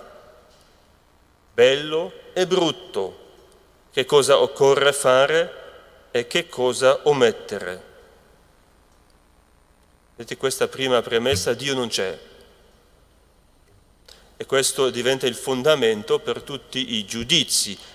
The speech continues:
per tutti i discernimenti. E qui si parla ancora di un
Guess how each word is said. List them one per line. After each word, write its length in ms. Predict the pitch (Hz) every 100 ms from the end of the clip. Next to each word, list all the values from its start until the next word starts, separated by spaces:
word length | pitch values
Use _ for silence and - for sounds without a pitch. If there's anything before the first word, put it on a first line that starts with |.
| -
per 160 | 123 110
tutti 320 | - 151 135
i 100 | 117
discernimenti. 1040 | 113 123 127 123 139 131 104 92 87 - - _ _ - _ _ _ _
E 140 | - 113
qui 160 | -
si 220 | - 165
parla 340 | - 117 139 147
ancora 360 | 110 135 135
di 100 | 110
un 120 | 117